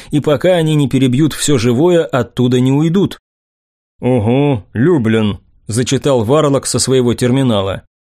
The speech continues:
«Так, на польский город это как-то не тянет. Село в Болгарии. Находится в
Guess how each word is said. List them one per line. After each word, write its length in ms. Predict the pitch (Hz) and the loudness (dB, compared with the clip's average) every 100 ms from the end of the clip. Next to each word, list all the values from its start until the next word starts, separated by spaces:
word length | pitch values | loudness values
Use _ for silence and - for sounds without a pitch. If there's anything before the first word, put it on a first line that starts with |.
| _ | _
«Так, 400 | - 160 120 - | -2 0 -2 -6
на 280 | - 135 143 | -4 -2 -2
польский 540 | 139 180 123 - 139 127 | 0 0 0 0 0 0
город 460 | 131 147 131 113 | 0 2 0 0
это 360 | 139 117 127 120 | -2 0 0 0
как-то 640 | 135 120 - 131 123 131 - | 0 -4 -2 0 2 0 -4
не 360 | 143 131 127 | -2 0 0
тянет. 580 | - 139 147 190 214 - - | 0 0 0 0 -2 -4 -10
Село 540 | - - 139 147 190 | -6 -2 0 2 2
в 140 | 127 110 | 2 0
Болгарии. 840 | 160 170 170 220 143 110 98 127 - - - - | 0 0 0 0 2 0 -2 -4 -12 -20 -14 -4
Находится 920 | 123 131 - 180 156 147 - 147 135 | -2 0 0 0 2 -2 0 0 0
в 160 | - | -2